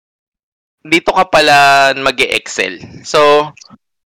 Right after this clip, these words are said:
not so best experiences na hindi ka manalo-nalo. Siyempre, uh, lalo na pag may cash prize. Kasi siyempre,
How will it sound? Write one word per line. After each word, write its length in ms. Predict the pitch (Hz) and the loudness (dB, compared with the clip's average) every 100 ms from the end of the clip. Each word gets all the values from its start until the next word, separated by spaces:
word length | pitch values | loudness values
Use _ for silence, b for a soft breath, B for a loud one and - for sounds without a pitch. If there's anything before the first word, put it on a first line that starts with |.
| _ | _
not 260 | - 180 202 | -4 -2 -2
so 220 | - 214 | -2 0
best 260 | 196 196 | 0 -4
experiences 680 | 165 180 - 160 160 160 139 | -6 -8 -2 0 0 -4 -6
na 80 | 156 | -6
hindi 320 | 151 147 139 | -6 -4 -2
ka 80 | 127 | -2
manalo-nalo. 880 | 135 131 113 113 113 104 95 98 101 117 - | -2 -2 -2 -2 -2 -4 -4 -8 -12 -16 -14
Siyempre, 320 | 143 160 147 131 - | -4 -2 -2 -4 -2
uh, 380 | 143 135 127 | 2 2 2
lalo 240 | 123 131 135 | 2 2 4
na 80 | 135 | 0
pag 140 | 131 | -2
may 140 | 127 131 | -2 -2
cash 320 | 123 104 - | 0 -2 -2
prize. 480 | 104 98 117 - - | -4 -4 -6 -12 -12
Kasi 240 | - 131 | -12 -10
siyempre, 720 | 139 120 110 107 131 113 - | -6 -4 -4 -4 -2 -2 -6